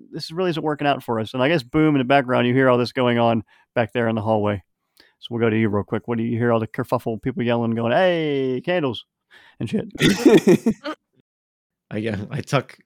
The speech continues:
Speaker 3: I tuck the one that I took. Well, actually, no, I keep it. I just keep holding it. I'm just, I just keep holding it the way it is.
Speaker 1: <laughs>
Speaker 3: Um, and I blow it out. Uh, so it's
Speaker 1: Oh.
Speaker 3: like, I'm like, yeah. And I'm gonna rip the wick out of it.
Speaker 1: Whoa.
Speaker 3: Um, and just chuck it somewhere. That way, if someone stops me, I can tell them, like, "Oh man, I gotta,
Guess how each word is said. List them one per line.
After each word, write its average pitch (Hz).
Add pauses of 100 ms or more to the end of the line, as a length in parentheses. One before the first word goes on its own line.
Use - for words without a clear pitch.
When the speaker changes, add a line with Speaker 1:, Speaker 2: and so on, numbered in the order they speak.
Speaker 3:
I 127
tuck 135
the 117
one 120
that 107
I 113
took. - (560)
Well, 165
actually, 185
no, 127
I 127
keep 147
it. -
I 123
just 147
keep -
holding 107
it. - (140)
I'm 113
just, 131 (100)
I 135
just 147
keep 156
holding 120
it 104
the 120
way 110
it 101
is. 98 (400)
Speaker 1:
<laughs> -
Speaker 3:
Um, 104 (520)
and 117
I 110
blow 127
it 110
out. 104 (460)
Uh, 90 (100)
so 101
it's 147
Speaker 1:
Oh. -
Speaker 3:
like, 95
I'm 95
like, - (500)
yeah. 90 (360)
And 123
I'm 135
gonna 127
rip 135
the 113
wick 113
out 87
of 85
it. 82 (500)
Speaker 1:
Whoa. 139 (100)
Speaker 3:
Um, 87
and 98
just 92
chuck -
it 95
somewhere. 90
That 98
way, 107
if 98
someone 101
stops -
me, 104
I 101
can 95
tell 110
them, 98
like, 104
"Oh 156
man, 143
I 131
gotta, 131